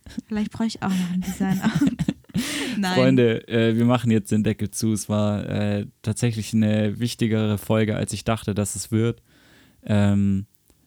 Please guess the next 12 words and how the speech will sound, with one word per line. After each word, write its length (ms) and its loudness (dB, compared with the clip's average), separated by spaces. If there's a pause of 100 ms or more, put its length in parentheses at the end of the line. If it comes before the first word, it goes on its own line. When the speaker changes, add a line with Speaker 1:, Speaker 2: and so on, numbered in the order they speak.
(240)
Speaker 1:
ich 200 -8
hoffe, 340 0
ich 200 -8
hoffe 500 -2
vielleicht, 280 -2
dass 120 -2
der 120 -2
ein 120 0
oder 180 -2
andere 260 -2
sich 180 -6
da 320 -4